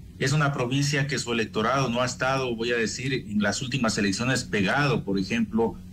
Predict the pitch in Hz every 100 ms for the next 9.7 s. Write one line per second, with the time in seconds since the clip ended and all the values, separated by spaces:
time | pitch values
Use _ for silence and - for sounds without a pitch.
0 | - - - 117 113 110 120 139 123 110
1 | 101 117 127 110 98 - - 110 98 95
2 | - 98 107 110 - 90 95 104 101 90
3 | 90 107 185 104 90 107 - 117 113 175
4 | 170 147 147 151 151 143 143 - 135 120
5 | 131 151 143 - - - - - - 110
6 | 113 117 175 - 143 143 202 196 147 131
7 | 131 160 151 143 139 131 - 110 117 113
8 | 156 151 - 147 143 120 117 110 156 139
9 | 135 - 170 139 151 156